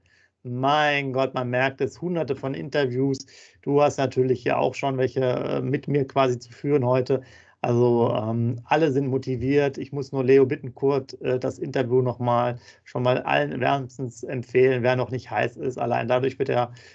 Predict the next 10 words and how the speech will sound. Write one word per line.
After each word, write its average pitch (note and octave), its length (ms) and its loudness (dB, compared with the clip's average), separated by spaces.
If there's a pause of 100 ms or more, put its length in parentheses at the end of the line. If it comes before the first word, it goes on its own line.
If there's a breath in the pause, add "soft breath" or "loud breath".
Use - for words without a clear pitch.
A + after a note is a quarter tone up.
(160 loud breath)
äh, B2 220 -2
schon A#2 260 -6
heiß. A2+ 340 -2
Und A#2+ 280 -6
natürlich A#2 580 0 (520 loud breath)
heute B2+ 380 4
auch A#2+ 300 0
mit A#2 240 -6
unserem D#3+ 260 -2
Gespräch. C3+ 680 0